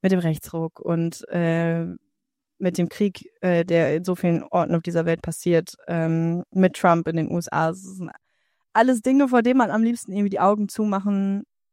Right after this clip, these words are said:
wollen würde. Und, ähm,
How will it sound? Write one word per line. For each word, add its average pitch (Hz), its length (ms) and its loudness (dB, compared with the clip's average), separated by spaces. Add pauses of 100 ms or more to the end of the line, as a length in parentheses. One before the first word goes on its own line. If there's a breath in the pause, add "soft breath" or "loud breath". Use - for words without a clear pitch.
(220)
wollen 190 360 0
würde. 190 440 0 (100)
Und, 175 540 -4
ähm, 170 720 -2